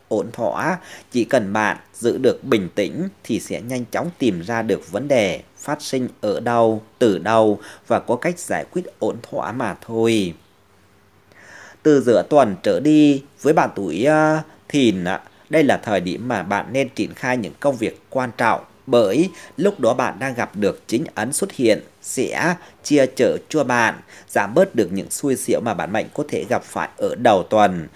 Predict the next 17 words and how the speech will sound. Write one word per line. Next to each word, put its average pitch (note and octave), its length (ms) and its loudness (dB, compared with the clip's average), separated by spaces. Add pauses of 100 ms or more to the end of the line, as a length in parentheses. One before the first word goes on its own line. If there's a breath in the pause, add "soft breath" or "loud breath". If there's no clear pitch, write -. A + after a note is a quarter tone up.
(280 loud breath)
Bản G2+ 180 -2
mệnh A#2+ 160 0
tuổi F2 140 -4
Thìn G#2 320 0
cũng D#2 180 -6 (120)
có F3+ 120 2
đủ A2+ 240 2
được B2+ 220 0
sự - 200 -4 (100)
tự B2+ 320 4
tin B2+ 400 2 (160)
để A#2+ 420 2 (160)
thực G#2 180 0
hiện G#2 260 0
những G2 200 -8
dự A#2+ 280 2
định G#2+ 180 -2